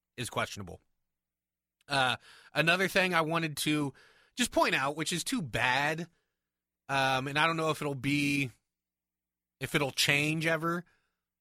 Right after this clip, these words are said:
but Damian Lee, the two-way player, um, if he was on the roster, he would be getting minutes. And especially now with Andre Iguodala being down or potentially missing the game,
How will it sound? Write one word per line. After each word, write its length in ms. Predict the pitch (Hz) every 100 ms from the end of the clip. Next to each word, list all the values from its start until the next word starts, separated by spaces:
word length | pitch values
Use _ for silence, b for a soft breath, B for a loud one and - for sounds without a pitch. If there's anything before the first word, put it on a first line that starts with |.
| _
but 360 | - 147 139 - - _ _ _
Damian 440 | 135 175 180 175 160
Lee, 260 | 165 175 -
the 80 | 131
two-way 360 | - 175 160 156
player, 420 | 160 156 165 175 _ _ _ _
um, 640 | - 131 131 127 123 113 120
if 100 | 131
he 120 | 226
was 120 | 254
on 200 | 196 190
the 80 | 185
roster, 360 | 156 156 - 127
he 120 | 143
would 120 | 139
be 120 | 135
getting 260 | 131 135 127
minutes. 420 | 120 107 - - - _ _ _ _
And 340 | 135 131 127 123
especially 500 | - - 165 - 156
now 220 | 143 139
with 140 | 135
Andre 320 | 135 135 131 127
Iguodala 420 | 123 127 123 117
being 240 | 117 110
down 380 | 110 107 104 101 b b
or 100 | 120
potentially 500 | 120 - 143 123 127
missing 260 | 117 110 117
the 60 | 110
game, 360 | 110 107 104